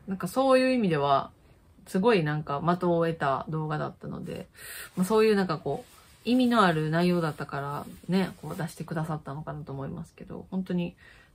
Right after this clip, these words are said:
勉強になりましたし、嬉しかったですね。やっぱ、わあ、もう私だけじゃないんやっていう気持ちが、ビーエムエスジー関連の動画を見ると、やっぱ出てくるし、それに賛同する今の世代の子も絶対いっぱいいると思うから、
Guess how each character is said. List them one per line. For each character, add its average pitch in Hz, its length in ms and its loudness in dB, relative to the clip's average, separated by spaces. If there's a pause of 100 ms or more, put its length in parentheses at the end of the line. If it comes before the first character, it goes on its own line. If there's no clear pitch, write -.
勉 160 160 -2
強 151 200 -4
に 143 220 -8 (1000)
な 180 100 2
り 165 80 2
ま 165 140 0
し 185 60 -6
た 156 100 -12
し、 185 200 0
嬉 185 180 2
し - 40 -14
か 170 80 -4
っ 170 40 -6
た - 60 -10
で - 80 -8
す - 100 -16
ね。 151 120 -6
や 180 100 2
っ - 120 -2
ぱ、 139 220 6
わ 170 260 2
あ、 175 60 0
も 175 120 0
う 170 40 -2
私 185 180 -4
だ 185 100 2
け 185 60 0
じ 180 60 2
ゃ 175 40 4
な 170 100 2
い 165 40 0
ん 160 40 -2
や 160 100 -2
っ 156 40 -4
て - 160 -10
い 151 80 -4
う 151 80 -4
気 151 100 -6
持 160 120 0
ち 165 100 -2
が、 170 280 4 (580)
ビ 180 100 4
ー - 20 6
エ 170 40 4
ム 175 60 4
エ 180 60 4
ス 180 120 -4
ジ 175 120 2
ー 175 60 -2
関 180 160 0
連 160 120 0
の 156 60 -2
動 160 160 0
画 156 120 -2
を 156 40 -2
見 156 80 -4
る 151 120 -6
と、 - 340 2 (240)
や 214 80 -4
っ 214 40 -4
ぱ 262 100 2
出 170 80 0
て 160 100 -2
く 151 140 -6
る 117 160 -4
し、 175 340 -2
そ 208 120 -2
れ 208 60 4
に 202 60 0
賛 247 200 2
同 247 140 2
す 262 260 -6
る 294 320 2
今 202 200 6
の 170 200 4
世 196 160 0
代 175 100 6
の 160 80 0
子 240 100 -2
も 220 200 0
絶 185 160 2
対 190 160 2
い 175 40 2
っ - 40 -2
ぱ 156 200 0
い - 20 0
い 151 40 0
る 160 80 -2
と 156 100 -6
思 151 200 -6
う 156 40 -8
か 156 140 -10
ら、 156 300 0